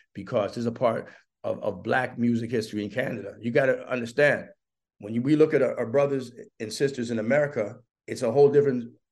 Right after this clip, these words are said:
story than, than what we do right here. 'Cause look at it. L L Cool J is one of my idols, right? L L Cool J is not the first Black artist to go platinum in America. You see what I'm saying?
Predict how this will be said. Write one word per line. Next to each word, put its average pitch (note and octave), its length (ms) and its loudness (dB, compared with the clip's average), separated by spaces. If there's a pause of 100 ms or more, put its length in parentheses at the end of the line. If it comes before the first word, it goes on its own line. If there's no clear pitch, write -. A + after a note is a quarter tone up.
(140)
story C#3+ 420 6
than, A#2 260 -2
than A2+ 160 -2
what A#2+ 140 2
we A#2+ 100 -2
do A#2+ 140 -2
right A#2 160 -2
here. C3+ 160 2
'Cause A2 220 -6
look D#3 160 2
at A#2+ 60 0
it. - 200 -6 (200)
L C3+ 140 2
L D3 160 4
Cool D3 200 2
J C3 160 2
is B2 80 0
one C3 160 0
of B2 60 -2
my A#2 140 -4
idols, C3+ 500 -2 (320)
right? C#3+ 320 -2 (520)
L C3 160 2
L C#3+ 100 4
Cool D#3 180 4
J C#3 100 2
is B2 60 2
not C3 120 2
the A#2 80 -2
first A2 240 -2
Black C3+ 260 -2
artist A#2+ 280 -2
to A#2+ 80 -8
go A2+ 300 -2
platinum A2+ 440 -6
in G2+ 60 -8
America. A2 380 -6 (420)
You - 40 -18
see C#3 120 -2
what C3+ 60 -2
I'm - 20 -8
saying? D#3 360 0